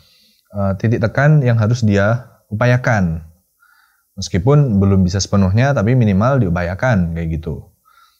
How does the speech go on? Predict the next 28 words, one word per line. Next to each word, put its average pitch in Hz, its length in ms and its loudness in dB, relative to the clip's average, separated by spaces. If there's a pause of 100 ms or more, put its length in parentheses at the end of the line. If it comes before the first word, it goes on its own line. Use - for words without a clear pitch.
(160)
Nah, 82 240 -8
itu 110 160 -2
adalah 117 480 -2
sebuah, 92 500 -2 (480)
eh, 90 460 -6
kriteria 120 400 0
kedua 107 560 -2 (400)
agar, 110 640 -4 (480)
eh, 87 140 -14
seorang 90 500 -4
itu 143 480 0 (1120)
masuk 113 380 -2
dalam 117 500 2
kategori 98 680 -2
tasyabuh 92 420 -2
itu. 78 220 -8 (260)
Jadi 123 460 -2
tasyabuh 95 400 -2
itu 120 160 0 (560)
dua 98 480 -2
yang 95 240 -2
perlu 95 160 -2
diperhatikan. 90 480 -4 (240)
Pertama 110 480 -2
adalah 98 180 -2
khosois 127 880 -6
yang 101 160 -2
menjadi 98 220 0